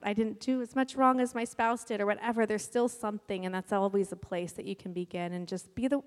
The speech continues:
first one to apologize or to say, "You know, I could have handled this better, I was wrong here,"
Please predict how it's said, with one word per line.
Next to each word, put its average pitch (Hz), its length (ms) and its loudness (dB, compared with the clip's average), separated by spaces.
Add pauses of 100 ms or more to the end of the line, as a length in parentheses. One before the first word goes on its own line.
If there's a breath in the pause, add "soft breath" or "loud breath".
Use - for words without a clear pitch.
first 269 280 -2
one 175 380 -8 (400 loud breath)
to 202 120 0
apologize 202 800 2
or 185 40 -8
to 180 100 -10
say, 180 260 -4
"You 185 120 -6
know, 185 80 -4
I 175 80 -4
could 202 160 -8
have 185 80 -6
handled 175 240 -6
this 180 160 -12
better, 165 440 -8
I 180 80 0
was 175 200 0
wrong 170 320 -8
here," 180 340 -12